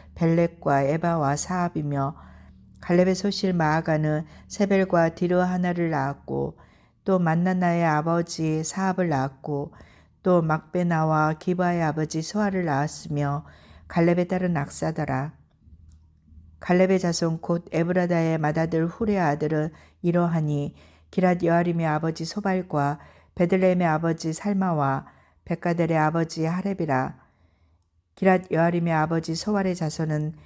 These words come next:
하로에와 문우훅 사람의 절반이니 기럇 여아림 족속들은 이델 종족과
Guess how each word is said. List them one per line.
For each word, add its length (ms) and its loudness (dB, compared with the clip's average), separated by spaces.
하로에와 960 2
문우훅 720 -2
사람의 460 0
절반이니 840 -2
기럇 420 2
여아림 360 2
족속들은 720 -4
이델 300 4
종족과 760 -2